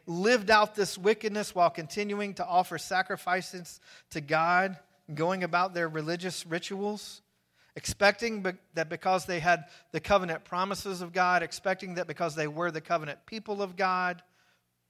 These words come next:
that God would accept them and protect them. But in his great grace, God sent the prophet Micah to confront their sin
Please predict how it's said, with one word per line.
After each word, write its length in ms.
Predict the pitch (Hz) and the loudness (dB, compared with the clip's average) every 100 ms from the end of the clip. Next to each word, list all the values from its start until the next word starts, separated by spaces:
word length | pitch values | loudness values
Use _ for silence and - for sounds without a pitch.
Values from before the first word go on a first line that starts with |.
| _ | _
that 120 | 147 147 | -10 2
God 220 | 170 175 | 4 4
would 140 | 240 | 0
accept 500 | 143 - - 208 208 | -10 -10 -2 -2 -2
them 340 | 220 214 214 208 _ _ | -4 -4 -6 -12 _ _
and 140 | 151 | -14
protect 540 | - 156 - 180 185 - | -8 -10 -6 -6 -6 -4
them. 300 | 214 214 190 - _ _ _ _ _ _ _ _ _ _ _ _ _ _ _ _ | -4 -4 -10 -16 _ _ _ _ _ _ _ _ _ _ _ _ _ _ _ _
But 120 | 165 | -2
in 100 | 180 | 0
his 160 | 190 160 | 0 -2
great 300 | 156 190 180 | 0 2 2
grace, 360 | 165 185 165 - | 0 0 0 0
God 260 | 170 165 | 2 2
sent 180 | - 165 | 0 -8
the 60 | 156 | -8
prophet 400 | - 165 156 165 | -4 -4 -4 -10
Micah 380 | 151 165 165 156 | -4 -2 -2 -8
to 160 | 151 | -8
confront 580 | - 139 - 185 196 180 | -12 -14 -10 -8 -8 -6
their 120 | 151 | -8
sin 520 | 135 - 139 135 135 | -8 -10 -10 -10 -14